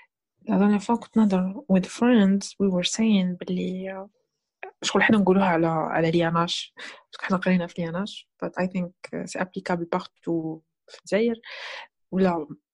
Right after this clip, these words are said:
partout anyway. المهم، إحنا هضرنا على الجزائر، مي، مي بون.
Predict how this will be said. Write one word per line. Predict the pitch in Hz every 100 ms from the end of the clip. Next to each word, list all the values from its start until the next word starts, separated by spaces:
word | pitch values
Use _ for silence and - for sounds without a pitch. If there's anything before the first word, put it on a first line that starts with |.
| - -
partout | 202 - 160
anyway. | 165 151 156
المهم، | 165 175 185
إحنا | 185 170
هضرنا | 156 151
على | 156
الجزائر، | 151 175 165
مي، | 156 170
مي | 160
بون. | 151